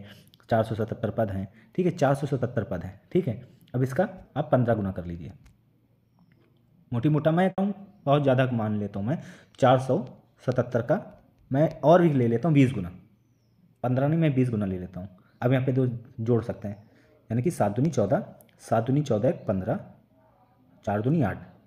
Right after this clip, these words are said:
और एक नौ। तो कितने हो जाते हैं?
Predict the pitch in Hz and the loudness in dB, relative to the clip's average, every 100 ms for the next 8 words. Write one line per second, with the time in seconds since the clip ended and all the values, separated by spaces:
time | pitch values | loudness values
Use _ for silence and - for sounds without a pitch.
0 | _ - 113 - - - _ _ - _ | _ -6 -4 -4 -10 -20 _ _ -20 _
1 | _ _ _ _ _ _ _ _ _ 107 | _ _ _ _ _ _ _ _ _ -6
2 | 87 - - _ _ _ _ _ _ _ | -6 -8 -20 _ _ _ _ _ _ _
3 | _ _ _ _ _ _ _ 151 151 170 | _ _ _ _ _ _ _ -6 -2 2
4 | 170 160 156 233 - | 4 2 0 -4 -8